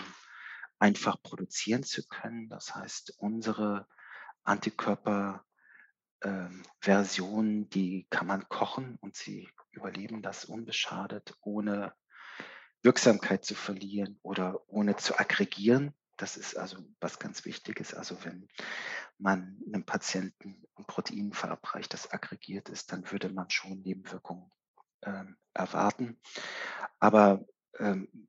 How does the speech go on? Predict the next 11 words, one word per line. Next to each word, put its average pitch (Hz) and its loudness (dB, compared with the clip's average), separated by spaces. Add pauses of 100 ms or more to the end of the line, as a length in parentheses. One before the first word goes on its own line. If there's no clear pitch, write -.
(140)
unsere 117 10 (480)
Nanobodies 101 6
sind 95 0
sehr 101 10
aggregationsresistent. - -2 (580)
Also - -4
insofern 98 6
haben 107 2
wir 104 8
da 98 10
schon 98 2